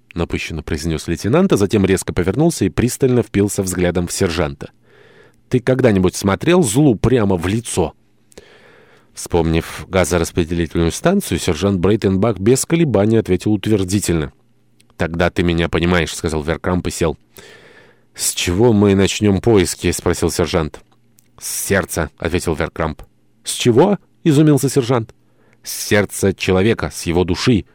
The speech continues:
с самих глубин его внутренней природы». «И будем искать там террористов?» — спросил сержант. «Будем искать там зло», — ответил Веркрамп. Он протянул сержанту длинный список имён. «Этих людей немедленно собрать в спортзале.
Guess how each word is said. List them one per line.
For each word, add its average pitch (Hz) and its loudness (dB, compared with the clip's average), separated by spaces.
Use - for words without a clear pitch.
с - -10
самих 104 2
глубин 104 2
его 107 4
внутренней 104 2
природы». 110 2
«И 85 -2
будем 104 2
искать 104 -2
там 202 4
террористов?» — 113 2
спросил 87 -2
сержант. 87 -4
«Будем 95 2
искать 104 0
там 104 2
зло», — 95 2
ответил 80 -4
Веркрамп. 73 -6
Он 98 0
протянул 87 2
сержанту 85 -2
длинный 82 0
список - -6
имён. 156 2
«Этих 98 -2
людей 113 2
немедленно 92 2
собрать 87 0
в - -8
спортзале. 82 -2